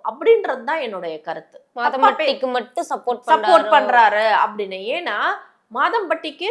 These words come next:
Speaker 1: நிறைய இன்ஃப்ளூயன்ஸ் இருக்கு, அரசியல், ஆள்பலம், பணபலம் எல்லாமே இருக்கு, ஜாக்கிரதையா இரு நீ, அவங்கிட்ட மட்டும் நீ ஜாக்கிரதையா இரு அப்படின்னு தமிழ்வேந்தன் சாரு வார்ன் பண்ற மாதிரி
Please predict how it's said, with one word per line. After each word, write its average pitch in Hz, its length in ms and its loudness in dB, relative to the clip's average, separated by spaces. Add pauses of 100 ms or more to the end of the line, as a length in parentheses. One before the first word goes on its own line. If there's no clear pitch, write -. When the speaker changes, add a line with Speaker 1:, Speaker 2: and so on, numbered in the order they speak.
(120)
Speaker 1:
நிறைய 294 220 -4 (120)
இன்ஃப்ளூயன்ஸ் 311 500 -10
இருக்கு, 220 300 -6 (580)
அரசியல், 302 480 -2 (200)
ஆள்பலம், 247 520 0 (220)
பணபலம் 269 500 -4 (220)
எல்லாமே 302 340 0 (120)
இருக்கு, 208 340 -8 (640)
ஜாக்கிரதையா 311 580 2 (120)
இரு 262 200 -4
நீ, 208 120 -6 (640)
அவங்கிட்ட 220 640 -8
மட்டும் 262 240 -10
நீ 214 60 -12 (120)
ஜாக்கிரதையா 214 640 -8
இரு 185 120 -8 (120)
அப்படின்னு 202 420 -16 (100)
தமிழ்வேந்தன் 196 640 -16
சாரு 175 280 -14 (480)
வார்ன் 302 280 -4
பண்ற 220 220 -8 (140)
மாதிரி 196 220 -14